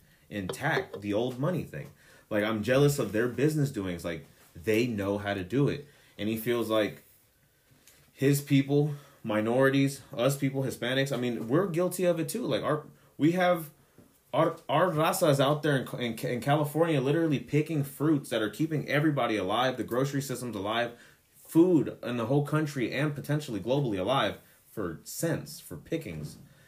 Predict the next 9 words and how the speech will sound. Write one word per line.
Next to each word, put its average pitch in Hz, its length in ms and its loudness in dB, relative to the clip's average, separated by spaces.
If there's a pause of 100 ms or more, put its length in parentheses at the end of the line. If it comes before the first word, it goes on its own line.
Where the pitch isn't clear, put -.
So 117 220 -4
we're 143 180 2
guilty 156 400 0
of 113 280 -2
having 123 280 -2
shitty 131 460 0
dealings 127 420 -2
as 92 140 -6
well. 82 360 -4